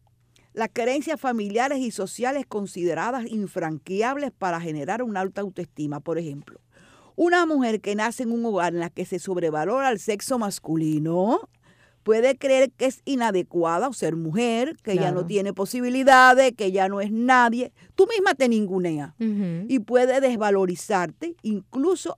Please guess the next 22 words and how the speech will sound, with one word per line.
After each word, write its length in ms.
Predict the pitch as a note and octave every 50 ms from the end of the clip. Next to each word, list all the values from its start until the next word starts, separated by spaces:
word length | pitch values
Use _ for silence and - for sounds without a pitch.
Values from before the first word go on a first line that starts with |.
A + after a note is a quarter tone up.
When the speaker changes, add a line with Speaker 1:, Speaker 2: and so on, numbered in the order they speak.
| _
Speaker 1:
hasta 320 | - F#3 F#3+ - - F3 D#3
llegar 380 | D#3+ D3+ C#3+ C3 C#3 D#3 A3
a 60 | C#4+
negar 260 | C#4 C4 A3 A3 G#3+ F#3+
el 100 | E3 D3
sexo. 420 | - - - - - - G2+ - _ _ _ _ _ _ _ _ _ _ _ _ _ _ _ _ _ -
Está 360 | - G#3 - - - C#4+ E4+
la 140 | D#4+ C#4+ C4+
autoexigencia. 1080 | A#3+ A3+ A3+ G3+ - G#3 F#3 F3 - - E3+ D3+ F#3 E3+ C#3+ C3+ C3 - - - _ _ _ _ _ _ _ _ _ _ -
En 180 | - G3 F#3+ A#3
una 140 | C4+ C#4 D4
escala 360 | C#4 - - D4+ D4+ D4+ D4
de 80 | C4
re-, 220 | B3 A#3 A3+ G#3 -
de 420 | - F#3+ G#3 G3 G3+ F#3+ F#3+ F#3+ G#3
requerimientos 640 | G#3 G#3+ F3+ - G3 F3+ F3+ F3 C4+ B3+ - D4+ -
personales 640 | - - A3 F#3+ - G#3+ F#3 F#3+ F#3+ A3 A#3+ A#3+ G3+
muy 280 | G3+ G#3+ A#3 A#3 G#3+ F#3+
alta 420 | E3+ D#3+ E3 D#3+ - - F#3+ - _ _ _ _ _ _ -
y 120 | G3+ G3
poco 360 | D3+ - F#3+ G3+ - - B3+
realista, 640 | A#3 A3 A#3+ A3 G3+ F3+ D#3+ D#3+ D#3 _ - F#3 -